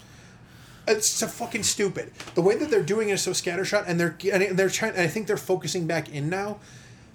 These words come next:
Uh, and, and fun fact, I was today years old when I realized that Ikoria had fucking box toppers. I feel like an idiot for not buying into it,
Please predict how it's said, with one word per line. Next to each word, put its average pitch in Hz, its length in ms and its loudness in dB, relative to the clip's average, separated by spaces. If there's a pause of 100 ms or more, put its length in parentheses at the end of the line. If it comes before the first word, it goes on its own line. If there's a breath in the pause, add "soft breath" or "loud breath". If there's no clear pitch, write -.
(180)
Uh, 170 240 4
and, 160 240 4
and 160 260 4
fun 180 220 2
fact, 156 340 2
I 160 120 2
was 160 160 2
today 156 240 4
years 151 220 4
old 147 180 2
when 156 80 2
I 139 40 0
realized 143 440 0
that 135 200 -4
Ikoria 143 380 -2
had 139 180 -4
fucking 139 300 -8
box 120 240 -6
toppers. 170 520 -2
I 143 100 -6
feel 147 180 -4
like 135 140 -6
an 123 80 -6
idiot 135 240 -4
for 147 80 -10
not 123 140 -8
buying 127 220 -6
into 143 240 -4
it, 196 120 -2